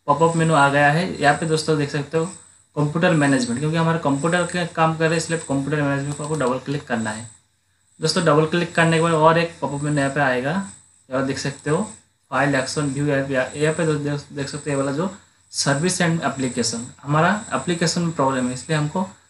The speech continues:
सर्विस एंड एप्लीकेशन में double click करना है। उसके बाद दोस्तों अभी क्या करना है, ये जो सर्विस, सर्विस के ऊपर आपको double click करना है।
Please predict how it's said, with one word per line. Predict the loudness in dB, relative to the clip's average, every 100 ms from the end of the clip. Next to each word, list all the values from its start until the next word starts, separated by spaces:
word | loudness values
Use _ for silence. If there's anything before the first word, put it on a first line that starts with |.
| _
सर्विस | -2 -2 0 0 2
एंड | 2
एप्लीकेशन | 0 -2 -2 -2 0
में | 2 2 -2 -16 _ _ _ _
double | 0 2
click | 2 0 2
करना | 0 0
है। |
उसके | -2 -8 -2 0
बाद | 0
दोस्तों | 0 2 0 0 -14 _ _ _ _ _ _
अभी | 0 4
क्या | 4
करना | 4 2
है, | 0 -2
ये | 0
जो | 0
सर्विस, | 2 2 2 0 -2 -4 -8
सर्विस | -2 0 0 0
के | 0
ऊपर | 2
आपको | 0 2
double | 0 0
click | -2 -4
करना | -2 -2
है। | -4